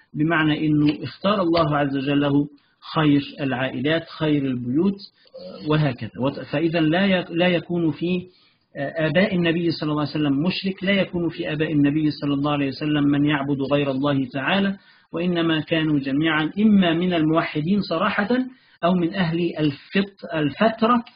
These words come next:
أي الذين ليسوا على، على دين لكنهم لا يعبدون غير الله. أهل الفترة يمكن تقسيمهم كما عند، آه، علماء التوحيد إلى نوعين: أهل الفترة الذين يعبدون غير الله المشركون،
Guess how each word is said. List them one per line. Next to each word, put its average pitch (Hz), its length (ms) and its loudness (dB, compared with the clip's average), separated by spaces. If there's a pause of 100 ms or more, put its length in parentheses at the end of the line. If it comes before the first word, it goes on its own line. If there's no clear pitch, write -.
(220)
أي 170 120 2
الذين 160 440 0 (340)
ليسوا 180 560 2
على، 156 380 2 (520)
على 143 440 2
دين 180 420 2
لكنهم 185 840 2 (340)
لا 190 220 0
يعبدون 170 480 0
غير 143 280 0
الله. 120 220 -2
أهل 175 180 2
الفترة 196 500 0
يمكن 165 300 -2
تقسيمهم 185 500 0
كما 147 240 -2
عند، 147 260 0 (720)
آه، 139 180 -2
علماء 143 480 -2
التوحيد 151 560 -4
إلى 151 360 -2
نوعين: 151 540 0 (160)
أهل 170 180 -2
الفترة 143 520 -2
الذين 143 380 0
يعبدون 170 640 0
غير 170 280 2
الله 185 300 0
المشركون، 160 840 -4